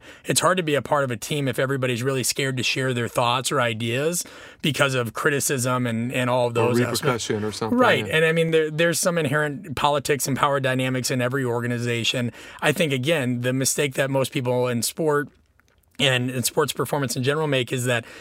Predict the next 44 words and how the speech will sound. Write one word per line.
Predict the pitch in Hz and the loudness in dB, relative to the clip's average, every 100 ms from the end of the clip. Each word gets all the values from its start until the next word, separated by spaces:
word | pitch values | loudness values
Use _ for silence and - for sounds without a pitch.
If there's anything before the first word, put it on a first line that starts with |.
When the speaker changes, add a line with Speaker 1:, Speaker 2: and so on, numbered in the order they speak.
| - - | -12 0
Speaker 1:
our | 151 | 0
field | 135 147 135 | 2 -2 0
is | 120 | -2
somehow | 147 135 139 | 0 0 0
unique. | 131 120 110 117 220 - - - - | 0 -2 -2 -2 -4 -8 -20 -20 -4
Almost | 180 208 190 190 | 2 4 4 2
every | 190 220 | 0 -2
profession | - 120 143 123 143 120 | -4 -2 0 0 0 0
has | 127 | 0
some | - 147 135 135 - 156 | 0 0 -2 -4 -6 0
level | 143 139 131 | 0 2 0
of | 131 | 0
integration | 131 120 120 139 - 127 | -2 0 0 0 0 -2
that | 120 | 0
they | 131 123 | 0 0
have | 123 | 0
to | 135 | 0
manage | 120 120 131 117 | 0 0 -2 -2
and | 110 | -2
navigate. | 110 127 135 113 113 - - - - - | 0 0 0 -4 -6 -8 -10 -14 -18 -10
And | - 139 131 | 0 2 4
I | 147 | 2
just | 156 147 | 0 -2
think | 151 131 | 0 0
that | 131 131 139 | 0 -2 -2
what | 131 131 | -2 0
we | 139 147 | -2 0
have | 139 | -2
to | 135 | -2
deal | 131 127 123 | -2 0 0
with | 123 117 | -2 0
is | 127 120 | -2 0
everybody | 139 143 135 135 | -2 0 0 -2
feels | - - 139 127 | -4 -2 0 0
like | 127 | -2
there's | 120 113 | -2 0
so | - 156 156 | 2 2 2
much | 151 135 | 0 0
on | 139 131 | 0 0
the | 117 | 0
line | 113 117 117 - 135 - - - | 0 0 -2 -6 -10 -16 -20 -6
with | 175 | 2
athlete, | 143 139 127 151 139 | 4 4 2 -2 -2
player, | - 143 131 127 127 | -2 0 2 2 0